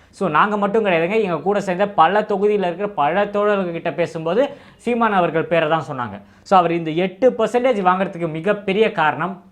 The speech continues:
தலைவர் தளபதி விஜய் அவர்கள். So, ரீசெண்டா இந்த பாட்டு ஒண்ணு வந்தது, அந்த மைக்கை கையில எடுங்கடான்னு பாட்டு வந்த உடனே,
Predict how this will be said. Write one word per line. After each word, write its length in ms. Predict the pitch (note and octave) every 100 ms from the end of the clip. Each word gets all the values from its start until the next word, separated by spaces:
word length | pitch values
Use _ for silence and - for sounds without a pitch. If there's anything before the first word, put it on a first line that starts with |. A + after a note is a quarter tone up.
| _ _
தலைவர் 400 | - C#3+ C#3+ D3+
தளபதி 360 | D3+ C3 B2+ B2
விஜய் 220 | B2 B2+
அவர்கள். 400 | C#3 A2+ G#2 G2 - _ _
So, 260 | A#3 A3
ரீசெண்டா 760 | G3+ C4+ - B3 C#4 C4 A3 F#3+
இந்த 160 | F3
பாட்டு 420 | - G3 C4 B3+
ஒண்ணு 100 | G#3+
வந்தது, 380 | E3 D#3 C#3+ C3 -
அந்த 180 | D#3
மைக்கை 560 | D3+ C#3+ C#3+ D#3+ G3 G3
கையில 260 | E3+ E3+ D#3+
எடுங்கடான்னு 440 | D#3 D#3+ D#3+ E3
பாட்டு 260 | D#3 D#3+ E3
வந்த 160 | C#3+
உடனே, 300 | C#3 C3 D#3+